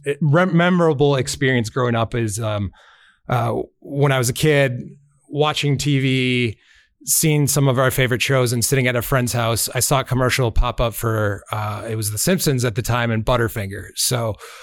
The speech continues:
one of my first interactions with one of the candies that I love is Butterfinger, and, and looking at the commercial,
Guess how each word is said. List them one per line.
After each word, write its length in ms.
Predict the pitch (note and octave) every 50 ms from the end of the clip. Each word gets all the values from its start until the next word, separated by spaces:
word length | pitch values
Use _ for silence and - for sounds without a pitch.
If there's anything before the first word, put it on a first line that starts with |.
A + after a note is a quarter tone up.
| - - -
one 160 | D3 D#3+ E3
of 40 | E3
my 120 | D#3 C#3+
first 260 | C#3 - E3 E3 - -
interactions 580 | D#3 C#3+ C3+ C3 C3 C3+ - - C3+ B2+ A#2
with 180 | A#2 A#2+ - -
one 180 | C#3 E3+ F3
of 80 | F3 D3+
the 100 | C#3+ C3+
candies 380 | C#3 C#3 C3+ C3 B2 B2 A2+ A2
that 100 | A2+ A2+
I 60 | A2+
love 280 | G#2+ G#2+ A2 G#2+ G#2+
is 140 | A2 G2+ G2+
Butterfinger, 680 | G2 - B2 A2+ A2+ G#2+ - - G#2+ G2+ G2 G2+ G#2 G#2+
and, 100 | G#2 G#2+
and 260 | A2 A#2+ A#2+ A#2+ A#2+
looking 340 | A#2+ D3+ D#3 D3 D#3 D3 C#3+
at 120 | C3+ A#2+
the 80 | C#3+ C#3
commercial, 680 | - C#3 C3 B2+ C3 A#2+ - C3 B2 A#2+ A#2+ G#2+ -